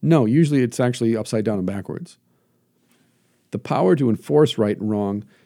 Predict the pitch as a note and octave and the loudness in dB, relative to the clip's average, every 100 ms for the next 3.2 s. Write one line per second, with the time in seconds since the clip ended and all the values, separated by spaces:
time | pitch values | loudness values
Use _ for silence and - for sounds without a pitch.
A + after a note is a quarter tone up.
0 | - B2+ C3 - B2+ B2+ A#2+ A2+ G#2 A#2+ | -10 -6 -4 0 4 4 2 -2 -2 0
1 | A2 B2 A#2 G2+ A#2 - G#2+ - A#2+ - | 0 0 -2 0 -2 -2 -6 0 -2 0
2 | G2+ F#2 - A#2+ - - _ _ _ - | -4 -4 -4 -6 -6 -12 _ _ _ -2
3 | D3+ - | -2 -2